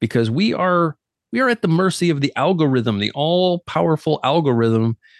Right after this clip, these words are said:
So every interaction helps. So if you rate us, if you review us, even if it's not a great rating or review, doesn't matter.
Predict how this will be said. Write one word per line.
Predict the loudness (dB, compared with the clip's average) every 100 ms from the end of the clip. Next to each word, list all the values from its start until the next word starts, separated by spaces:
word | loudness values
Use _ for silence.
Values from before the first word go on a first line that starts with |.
| _
So | -4 -2
every | 0 0 0
interaction | 0 0 0 -2 -2 0
helps. | 0 -2 -4
So | -4
if | -2
you | -4 0
rate | 0 2
us, | 0
if | -2
you | -2
review | 0 0 0 0
us, | -2
even | -2 -2
if | -2
it's | -2
not | 0 0
a |
great | -2 -2 0 0
rating | 0 0 0
or | 0
review, | 0 0 -2 -4 _ _ _ _ _ _ _ _ _
doesn't | -2 0
matter. | 0 0